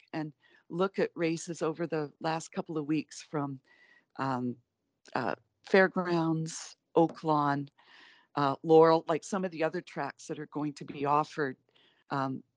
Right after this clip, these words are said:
that later this week, and just see, you know, are there any biases? Who's hot there? You know, jockeys, trainer, trainer combinations,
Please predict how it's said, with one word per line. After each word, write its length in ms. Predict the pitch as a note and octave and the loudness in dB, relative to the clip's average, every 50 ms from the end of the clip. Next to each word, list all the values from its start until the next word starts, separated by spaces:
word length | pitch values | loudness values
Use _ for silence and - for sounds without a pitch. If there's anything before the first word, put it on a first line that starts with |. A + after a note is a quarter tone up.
| _ _ _ _ | _ _ _ _
that 200 | - D#3+ - - | 0 0 0 2
later 240 | - D3 D3 D3 D3+ | 2 2 2 2 0
this 300 | C#3+ D3 C#3+ C3+ - - | -2 -2 -4 -6 -8 -6
week, 300 | E3 F3 F#3 D#3 C3+ - _ - - - - - | -2 0 0 0 0 -2 _ -16 -20 -20 -16 -8
and 120 | - A3 G#3 | -6 -4 0
just 340 | D#4 E4+ D#4+ - - - | 0 0 0 -2 -8 -8
see, 300 | - G#3 G#3+ G#3+ G#3 G3 - - - - - - - - _ _ _ - | -4 -2 -2 -2 -2 -4 -6 -12 -20 -20 -20 -20 -20 -20 _ _ _ -2
you 120 | G3 G3+ | 0 2
know, 180 | F#3 F#3 F3+ - - | 2 2 0 0 -2
are 120 | - D#3+ D#3 | -6 -6 -4
there 160 | E3 D3+ D#3 | -4 -4 -2
any 220 | D3 C#3+ D3 C#3+ - _ _ - | -2 -2 -2 -4 -6 _ _ 0
biases? 800 | G#3+ G#3+ G#3+ G#3+ G#3+ G#3+ G#3 G3+ - - G#3 G3 F#3+ F3 - - - | 2 4 6 6 6 4 2 -2 -4 -6 -6 -4 -4 -6 -8 -12 -12
Who's 280 | G3 A3 G#3 G3+ - - | -10 -8 -8 -8 -10 -12
hot 420 | - - G3 F#3+ F#3+ F3+ - - _ _ | -8 -2 0 2 2 2 0 -2 _ _
there? 320 | - F3+ F3 E3+ E3+ E3+ | -2 -2 0 0 -2 -4
You 160 | E3 - E3 D#3+ | -4 -6 -6 -6
know, 100 | D3+ C#3 | -6 -8
jockeys, 600 | - - F3+ F3 F3 E3+ - F3 D#3 E3 D#3+ - | -6 -2 -2 -2 -2 -4 -6 -10 -12 -12 -12 -14
trainer, 440 | - - - D#3+ D#3+ D#3 D#3+ D#3 D3+ _ _ _ _ _ _ _ _ _ | -14 -10 -8 -8 -6 -6 -8 -10 -10 _ _ _ _ _ _ _ _ _
trainer 260 | - F#3+ F3+ E3+ D#3+ D3+ | -6 -4 -4 -2 -4 -4
combinations, 1040 | - F#3 E3 D#3+ C#3+ B2+ C3+ D3+ D3+ D3+ D3+ - - - D#3 D3 D3 D3 C#3+ - | -6 -6 -6 -4 -4 -4 -2 0 0 0 -2 -4 -6 -6 -6 -6 -6 -8 -10 -14